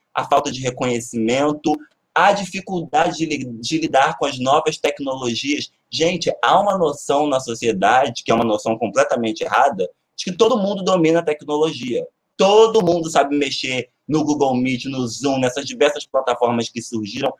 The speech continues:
Isso não é verdade, né? Nós fomos jogados nesse mundo tecnológico da noite pro dia. Então, muitos professores mal sabem. Agora, um ano depois, nós já estão mais habituados, mas no começo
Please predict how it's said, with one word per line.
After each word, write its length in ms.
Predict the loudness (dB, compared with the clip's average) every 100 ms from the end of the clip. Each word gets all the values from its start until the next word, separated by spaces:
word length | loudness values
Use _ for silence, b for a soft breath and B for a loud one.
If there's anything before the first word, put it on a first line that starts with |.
| _ -12
Isso 160 | -4 4
não 160 | 6
é 80 | 6
verdade, 720 | 4 4 6 6 4 0 -10 -14 _
né? 280 | 0 0 0 _
Nós 220 | 2 2
fomos 220 | 2 -2 2
jogados 640 | 2 4 4 4 2 -2
nesse 280 | -2 -2 -2
mundo 420 | -2 0 0 0
tecnológico 1160 | -2 -2 0 2 6 6 6 4 -2 -10 -10 -10 _
da 100 | 2 2
noite 280 | 2 -2
pro 220 | -8 -8 -6
dia. 580 | -4 -4 0 2 2 -2 _
Então, 260 | 0 4 4
muitos 280 | 2 -6 -8
professores 540 | -6 -4 -4 -4 -6
mal 280 | 2 2 2
sabem. 420 | 2 2 0 -4 -2 0
Agora, 520 | 2 4 4 4 0 0
um 220 | 2 4
ano 180 | 4 2
depois, 360 | -2 2 2
nós 120 | 2 0
já 100 | -2
estão 300 | 0 -2 0
mais 360 | 0 0 -4 _ _
habituados, 800 | 0 0 -2 0 4 4 2 0
mas 220 | -2 -2
no 140 | -4 -10
começo 760 | -6 -6 -4 -2 -4 -6 -14